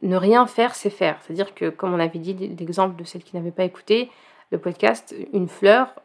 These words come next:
si on l'entretient, elle, elle va fleurir, elle va tenir, elle va, va s'embellir, elle va pousser, elle va même donner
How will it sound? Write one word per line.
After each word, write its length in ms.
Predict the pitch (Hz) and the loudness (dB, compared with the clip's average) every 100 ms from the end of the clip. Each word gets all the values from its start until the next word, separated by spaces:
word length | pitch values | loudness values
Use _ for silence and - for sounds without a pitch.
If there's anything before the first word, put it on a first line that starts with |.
| 190 | -14
si 240 | 185 - 208 | -12 -4 -2
on 160 | 180 | 0
l'entretient, 760 | 175 190 185 202 196 190 170 - | 2 0 0 -6 -4 -2 -2 -2
elle, 140 | - 165 170 - | -10 -12 -12 -12
elle 140 | 165 | -8
va 100 | 160 | -8
fleurir, 540 | 160 - 170 226 262 | -8 -4 0 0 0
elle 140 | 190 160 | -2 -4
va 300 | 160 160 156 _ _ _ _ | -4 -6 -8 _ _ _ _
tenir, 560 | 180 175 190 233 247 | 0 2 4 2 2
elle 140 | 185 160 | 0 0
va, 300 | 160 160 - - 196 - - - | -4 -6 -10 -14 -16 -18 -18 -8
va 180 | - | -8
s'embellir, 720 | - - - 190 180 175 220 233 | -8 -10 0 2 4 4 2 0
elle 60 | 175 | -6
va 100 | 160 | -10
pousser, 480 | _ 196 - 208 226 | _ -20 -4 0 2
elle 160 | 208 | 0
va 100 | 165 | -2
même 160 | 165 165 | -4 -6
donner 340 | 175 175 180 | -4 -2 -2